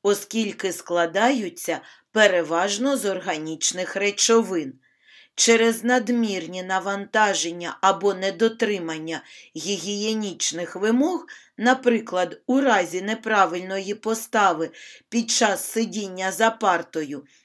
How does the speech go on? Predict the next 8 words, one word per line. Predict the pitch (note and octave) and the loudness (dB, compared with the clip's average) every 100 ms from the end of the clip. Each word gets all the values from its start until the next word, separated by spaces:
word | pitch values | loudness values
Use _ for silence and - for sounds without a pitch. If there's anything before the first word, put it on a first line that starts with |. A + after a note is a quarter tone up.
| _ | _
кістки | - F#3+ E3+ - - A#3 D4+ | -4 -4 -4 -8 0 4 4
можуть | C#4 E3+ D#3+ D#3+ F#3 - _ | 4 0 -4 -4 -6 -10 _
викривитись. | F3 G#3 F#3 F3 D#3+ D3+ D#3+ D#3+ C#3 C3 - _ _ - - _ - | -2 -2 -2 -6 -6 -4 -6 -6 -10 -10 -14 _ _ -20 -20 _ -2
У | A3+ | -2
дітей | A3+ A#3 A#3 D#4 E4 | 0 -2 2 2 2
переломи | - G#3+ G3 F#3+ F#3+ A#3 C4+ A3+ | 2 0 2 0 4 4 4 2
трапляються | - F#3 - F3+ G#3 A#3 A#3 - C4 A#3+ | 0 -4 -4 0 4 4 2 6 8 8
рідше, | F#3 D#3+ - - | 6 -4 -2 0